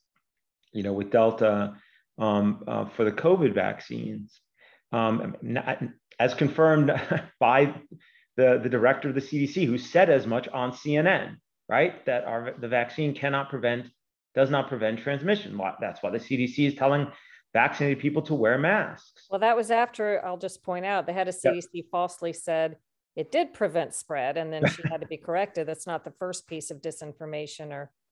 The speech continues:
Speaker 2: misinformation C D C has put out, but
Speaker 1: Yeah,
Speaker 2: yes,
Speaker 1: well,
Speaker 2: they've
Speaker 1: well,
Speaker 2: acknowl-, they've acknowledged this now.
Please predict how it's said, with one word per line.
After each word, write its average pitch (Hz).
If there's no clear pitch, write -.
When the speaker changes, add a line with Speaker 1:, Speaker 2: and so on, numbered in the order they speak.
Speaker 2:
misinformation 160
C 147
D 143
C 185
has 156
put 139
out, 131
but 143
Speaker 1:
Yeah, 170
Speaker 2:
yes, 135
Speaker 1:
well, 143
Speaker 2:
they've 151
Speaker 1:
well, 156
Speaker 2:
acknowl-, 170
they've 160
acknowledged 160
this -
now. -